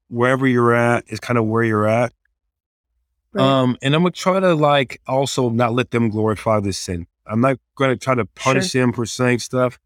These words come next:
Speaker 1: but I'm also not, don't, don't want them. But if I don't do it,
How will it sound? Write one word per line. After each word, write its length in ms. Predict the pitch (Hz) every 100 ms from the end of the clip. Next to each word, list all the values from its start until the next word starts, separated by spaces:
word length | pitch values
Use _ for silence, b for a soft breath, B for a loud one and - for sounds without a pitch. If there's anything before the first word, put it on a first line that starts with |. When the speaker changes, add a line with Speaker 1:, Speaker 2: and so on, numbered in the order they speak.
| _ _ _ _ _
Speaker 1:
but 240 | 117 110 - -
I'm 160 | 120
also 360 | 131 131 127 120
not, 180 | 110 -
don't, 240 | 117 110 101
don't 240 | 120 110
want 260 | 117 107 -
them. 260 | 113 101 - -
But 120 | 120
if 120 | 113 117
I 160 | 135
don't 280 | 139 143 127
do 200 | 139
it, 100 | 135